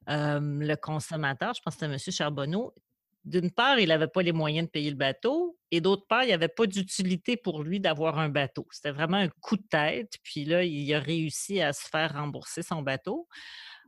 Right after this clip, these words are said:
Euh, mais lorsqu'on parle d'un contexte de pandémie, supposons, bon, ben, euh, oublions la, la bouteille unique de Purell, mais disons quelqu'un qui achète un stock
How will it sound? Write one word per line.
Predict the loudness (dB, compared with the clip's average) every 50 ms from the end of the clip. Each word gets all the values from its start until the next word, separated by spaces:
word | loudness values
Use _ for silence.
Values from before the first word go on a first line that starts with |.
| -2 0
Euh, | 2 2 4 2 2 2 2
mais | 0 0 0 0 0 0 0 2
lorsqu'on | 2 2 2 2 0 2 4 6 6 4
parle | 4 2 2 2 4 4
d'un | 2 2
contexte | 2 0 0 0 2 0 0 0 0 0
de | 0 0
pandémie, | 0 0 0 0 0 0 -2 -2 -2 -2 -2 -2 -2 -2
supposons, | -4 -6 -6 _ 0 0 0 0 2 2 2 4 2 2
bon, | 2 0 0 0
ben, | 0 -2 -2 0 -2 -2 -2 -4 -6 -6 -8
euh, | -8 -10 -10 -12 -12 -14 -16 -8 -4
oublions | -4 -4 -2 0 2 4 4 6
la, | 4 4 2 2
la | 2 2 4 4 4
bouteille | 2 0 -2 0 2 4 4 6 6 4
unique | 6 6 4 4 4
de | 2
Purell, | 0 0 -2 -4 -2 0 0 -2 -2 0 0
mais | 0 -2
disons | -2 -2 -2 -2 0 0 0 0
quelqu'un | 0 0 0 0 -2 -2 0 0 2 2 0 -2 -4
qui | -4 -2 0 2
achète | 2 2 0 0 -2 -2 0 0
un | 2 2 2 0
stock | -2 -4 -8 -8 _ 0 2 2 2 0